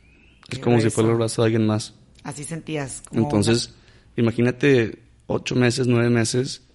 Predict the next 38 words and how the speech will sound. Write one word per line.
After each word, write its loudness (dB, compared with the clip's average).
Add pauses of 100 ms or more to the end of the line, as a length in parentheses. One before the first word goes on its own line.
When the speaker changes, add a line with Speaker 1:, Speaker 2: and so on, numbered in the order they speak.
(520)
Speaker 1:
de 2 (680)
siéntate -2 (600)
y -2 (120)
Speaker 2:
Trata -6
de -8
mover. -12
Speaker 1:
cuatro 2
horas 0 (260)
trata 2
de 4
mover 0
con -6
diferentes -4
máquinas 0 (840)
un 0
brazo 2
que -2
no -2
te -8
contesta. 0 (520)
Speaker 2:
Y -10
sentías -4
desesperanza -4
a -2
veces -4
de -6
que -10
la -6
fregada -2
que -14
estoy -14
haciendo -12
Speaker 1:
Claro. -2
Speaker 2:
aquí -12
no -8
funciona. -6 (240)
Speaker 1:
Claro, -10
claro. -6